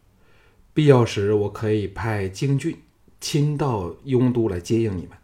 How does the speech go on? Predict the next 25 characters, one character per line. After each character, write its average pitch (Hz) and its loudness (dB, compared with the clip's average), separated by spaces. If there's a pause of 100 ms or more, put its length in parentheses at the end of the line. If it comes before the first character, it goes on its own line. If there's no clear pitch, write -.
(1000)
说 139 4
到 120 2
飞 147 0
檐 131 0
走 107 -8
壁 143 -2
之 104 -4
术， 87 -10 (720)
有 104 0
谁 104 -2
比 98 -8
得 87 -8
上 98 -6
他 101 -8
呢？” 107 -10 (1600)
秦 120 2
青 131 -2
何 104 -2
然 95 0
说 82 -8 (1400)
：“我 131 0
也 170 2
想 104 -2
学 104 -2
懂 92 -6